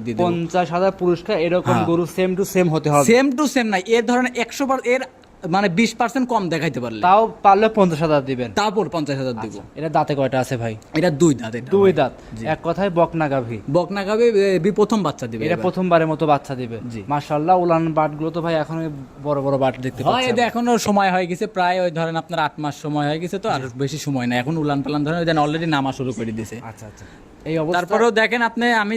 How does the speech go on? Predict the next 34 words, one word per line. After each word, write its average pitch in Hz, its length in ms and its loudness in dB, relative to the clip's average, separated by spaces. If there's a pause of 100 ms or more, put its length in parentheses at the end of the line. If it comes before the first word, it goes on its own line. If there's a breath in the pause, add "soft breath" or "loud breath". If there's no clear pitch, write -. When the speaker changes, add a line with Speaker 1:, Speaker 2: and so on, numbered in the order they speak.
Speaker 1:
যে 233 140 6
খালি 226 160 0 (120)
মুখ 196 80 2 (120)
দিয়ে 208 200 6
বললাম 208 320 2
তা 160 80 2 (140)
না, 110 80 -6 (160)
Speaker 2:
জি। 131 80 -8 (100)
Speaker 1:
খালি 160 220 0
কিন্তু 208 180 0 (140)
যে 170 60 -2 (140)
সবকিছু 190 420 -2
কিন্তু 214 140 -4 (100)
মুখ 175 100 2 (120)
দিয়ে 170 180 6
বললে 156 220 4
হয় 143 160 4
না - 40 6
Speaker 2:
বললে 151 140 2
Speaker 1:
ভাই। 147 140 2
Speaker 2:
হয় 143 140 -2
না, 127 60 -4 (100)
জি। 120 80 -6 (220)
Speaker 1:
কাজে 170 300 0
কা-, 185 160 -6
কাজে 185 280 0
কামেও 214 320 2
মিল 160 200 2
থাকতে 147 200 -6
Speaker 2:
মিল - 80 2
Speaker 1:
হয়। - 160 -2
Speaker 2:
থাকতে 143 200 -8
হবে। 123 160 -6
Speaker 1:
আর 151 60 0